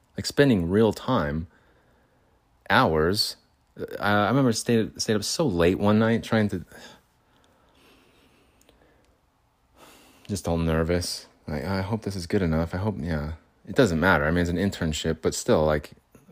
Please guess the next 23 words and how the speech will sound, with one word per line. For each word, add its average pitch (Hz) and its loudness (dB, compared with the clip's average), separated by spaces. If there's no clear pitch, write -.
creating 87 -2
content 87 -2
and 80 -2
creating 80 -2
sound 87 0
effects 85 -4
and 76 -6
creating, 78 0
like, 76 -6
audio 87 2
stuff 87 0
and, 78 -4
like, 73 -8
really 107 4
going 78 0
at 85 -2
it. - -12
Uh, - -10
spending 76 0
time 123 2
on 65 -6
it. 58 -12
Uh, 53 -12